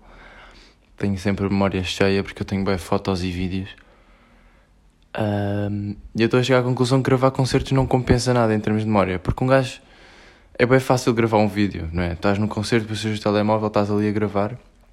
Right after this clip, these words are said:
Mas eu agora estou bem mais <laughs> autoconsciente disso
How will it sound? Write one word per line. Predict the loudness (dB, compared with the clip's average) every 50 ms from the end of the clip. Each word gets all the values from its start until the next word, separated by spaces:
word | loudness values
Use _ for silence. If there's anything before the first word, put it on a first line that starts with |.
| _ _ _ _ _ _ _ _ _ _ -10 -4
Mas | -4 -2 0 2
eu | 2 4
agora | 4 4 4 2
estou | 0 0 0
bem | 2
mais | 2 2 2 0 -2 -4 -6 -6 -6
<laughs> | -4
autoconsciente | -4 -2 0 2 0 0 0 0 -2 -2 0 0 0 0 0
disso | 0 -2 -2 -4 -8 -12